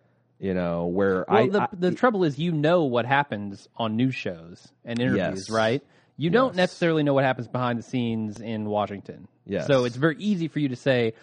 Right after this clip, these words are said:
Speaker 2: "Okay, this might very well be real."
Speaker 1: Right.
Speaker 2: Whereas with the interview, yeah, you can tell it's just
Speaker 1: And,
Speaker 2: very
Speaker 1: and
Speaker 2: staged.
Speaker 1: when they do the other talking head segments, it's very much like you see that stuff happening all the time.
Speaker 2: Yeah.
Speaker 1: Um,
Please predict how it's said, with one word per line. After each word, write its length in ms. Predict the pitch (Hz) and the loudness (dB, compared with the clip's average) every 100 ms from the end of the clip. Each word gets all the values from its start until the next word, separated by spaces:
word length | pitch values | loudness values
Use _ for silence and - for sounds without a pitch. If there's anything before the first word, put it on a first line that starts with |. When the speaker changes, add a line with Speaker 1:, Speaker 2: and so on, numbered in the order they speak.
| - _ _ _ _ 180 | -20 _ _ _ _ 2
Speaker 2:
"Okay, 240 | 175 147 | 2 2
this 200 | 143 - | 2 2
might 260 | 151 131 - | 2 2 -2
very 340 | 131 127 127 113 | -6 2 2 4
well 440 | 123 127 107 101 | 2 4 2 0
be 160 | 101 101 | -6 -6
real." 400 | 104 92 82 - | -6 -8 -14 -10
Speaker 1:
Right. 280 | - 107 87 | -2 -2 -2
Speaker 2:
Whereas 240 | - 120 117 | 0 0 0
with 120 | 123 | -2
the 140 | 123 | 0
interview, 340 | 135 131 110 107 | 0 0 -2 -2
yeah, 180 | 104 98 | 0 -2
you 100 | 90 | -6
can 140 | 110 | -8
tell 280 | - 120 101 | -2 -2 -2
it's 220 | 90 - | -6 -14
just 260 | 107 98 - | -16 -16 -18
Speaker 1:
And, 100 | 107 | -4
Speaker 2:
very 200 | 127 95 | -2 -2
Speaker 1:
and 60 | 92 | -4
Speaker 2:
staged. 200 | - 143 | -2 2
Speaker 1:
when 120 | 165 | 4
they 80 | 165 | 4
do 160 | 147 156 | 4 4
the 100 | 151 | 6
other 140 | 175 | 4
talking 440 | 139 135 123 113 110 | 4 4 2 2 2
head 220 | 110 90 | 2 2
segments, 500 | - 175 120 104 98 | 0 2 2 -2 -2
it's 140 | 92 | -2
very 300 | 92 110 107 | 2 4 4
much 400 | 101 117 113 - | 4 2 0 -2
like 260 | 98 92 85 | 0 0 0
you 160 | 104 87 | -2 -2
see 300 | - 110 104 | -8 -4 0
that 220 | 92 - | 0 -2
stuff 220 | - 95 | -2 -2
happening 420 | 98 92 - 90 | 0 0 0 -4
all 160 | 78 85 | -2 -2
the 100 | 80 | -4
time. 560 | - 113 98 76 62 85 | -4 -2 -2 -4 -10 -6
Speaker 2:
Yeah. 300 | 101 104 98 | 0 0 0
Speaker 1:
Um, 160 | 95 | -2